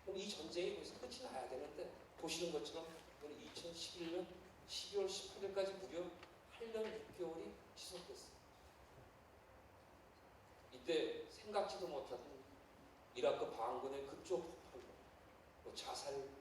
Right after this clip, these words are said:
테러 공격, 이거에서 미국이 엄청난 피해를 입었었습니다. 알려진 바에는 미국이 쓴, 이라크 전쟁에 쓴 돈이 보이는 것처럼 천조. 그리고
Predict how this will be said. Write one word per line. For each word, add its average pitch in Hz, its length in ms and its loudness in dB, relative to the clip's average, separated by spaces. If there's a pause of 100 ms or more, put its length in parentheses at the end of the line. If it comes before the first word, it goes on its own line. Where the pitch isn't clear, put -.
(360)
테러 185 280 4
공격, - 400 0 (260)
이거에서 175 380 8
미국이 165 380 -6 (100)
엄청난 247 840 4 (760)
피해를 170 400 4 (160)
입었었습니다. - 540 -2 (1400)
알려진 143 360 6
바에는 135 460 6
미국이 - 300 -10
쓴, 135 220 -8 (320)
이라크 - 300 4
전쟁에 117 280 -2
쓴 - 260 -10
돈이 104 240 -6 (1080)
보이는 120 260 2
것처럼 120 380 -4 (300)
천조. - 420 -8 (2500)
그리고 170 480 8